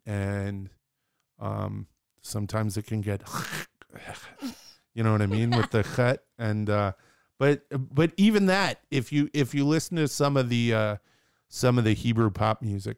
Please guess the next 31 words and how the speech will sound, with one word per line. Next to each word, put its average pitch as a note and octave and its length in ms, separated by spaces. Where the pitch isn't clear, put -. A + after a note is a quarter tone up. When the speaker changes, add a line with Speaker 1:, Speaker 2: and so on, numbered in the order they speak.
Speaker 1:
which G#2+ 300
I G#2+ 120
listen G#2+ 420
to G#2 140
far A2 420
too B2+ 240
much A2+ 340
of G2+ 100
it, G2+ 160
um, G2+ 540
but C#3 300
that's A2 280
actually A#2+ 380
something A2+ 420
that, A2 160
uh, G#2+ 540
the, B2 200
uh, A2+ 120
in A#2+ 160
a G#2+ 80
later A#2 340
episode, G#2+ 440
we're A#2+ 100
gonna G#2+ 200
talk A2+ 300
about G#2 240
Hebrew A2 340
pop G#2+ 280
music G#2+ 460
and, G2 500
um, G2 460